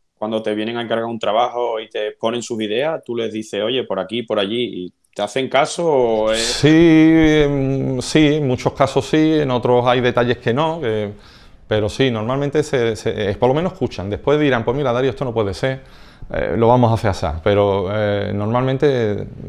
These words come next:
Speaker 2: se dejan, dejan, se ponen en mis manos y confían en lo que yo más o menos les voy dictando. Lo que pasa que muchas veces, pues, no se pueden lograr todas las cosas, no se pueden vestir las imágenes como uno quiere, porque son,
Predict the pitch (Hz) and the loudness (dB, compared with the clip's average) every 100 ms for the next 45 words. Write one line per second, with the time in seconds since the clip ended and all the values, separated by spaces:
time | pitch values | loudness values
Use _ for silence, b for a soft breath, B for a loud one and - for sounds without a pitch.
0 | 85 - 80 92 95 92 117 110 113 104 | -12 -10 -12 -10 -4 0 2 2 0 2
1 | 113 107 110 107 104 98 B B B - | 2 4 0 -2 -6 -8 B B B -6
2 | 101 120 117 117 117 98 117 120 127 117 | 0 0 2 0 0 0 0 0 -2 -4
3 | 104 101 90 - 104 98 98 98 95 98 | -4 -6 -6 -4 -2 -2 -4 -4 -4 -4
4 | 101 101 98 95 104 95 90 98 101 98 | 0 0 0 0 -2 -2 -2 -2 -2 -2
5 | 95 90 95 - 85 85 87 92 98 95 | -2 0 -2 -4 -6 -6 -8 -6 -2 -2
6 | 101 101 98 104 110 - 113 - B B | -2 -2 -2 -2 -2 0 -2 -2 B B
7 | - 95 92 101 98 95 95 95 95 95 | -4 -2 0 0 2 2 2 2 2 0
8 | 95 80 143 - 131 107 90 95 90 87 | 0 0 -2 0 -2 -2 -2 -2 -2 -4
9 | - 98 92 92 90 87 90 90 - 143 | -2 -2 0 -2 -4 -4 -4 -4 0 2
10 | 135 135 135 87 - - 95 | 4 0 -4 -8 -6 -2 -2